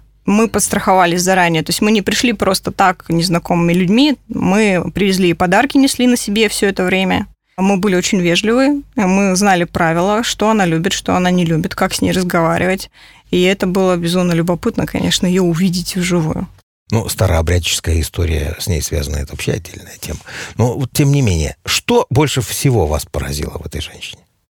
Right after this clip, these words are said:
Speaker 1: Меня поразило её детское отношение такое к жизни и к людям. То есть она, её сло-,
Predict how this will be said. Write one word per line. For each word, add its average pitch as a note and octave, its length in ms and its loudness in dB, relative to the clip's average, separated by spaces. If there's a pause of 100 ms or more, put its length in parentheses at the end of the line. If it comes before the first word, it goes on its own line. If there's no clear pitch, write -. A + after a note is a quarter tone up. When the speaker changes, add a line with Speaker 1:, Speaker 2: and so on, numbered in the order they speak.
(220)
Speaker 1:
Меня G#3+ 280 2
поразило A3 600 2
её G3+ 460 2
детское F#3+ 400 -2
отношение F#3 560 0
такое F3 300 -4
к E3+ 80 2
жизни F#3+ 420 0
и D#3+ 40 0
к D#3+ 100 -8
людям. F3+ 480 0 (300)
То F3 100 0
есть - 220 -2
она, G3 580 2 (380)
её G3+ 200 2
сло-, G#3 220 0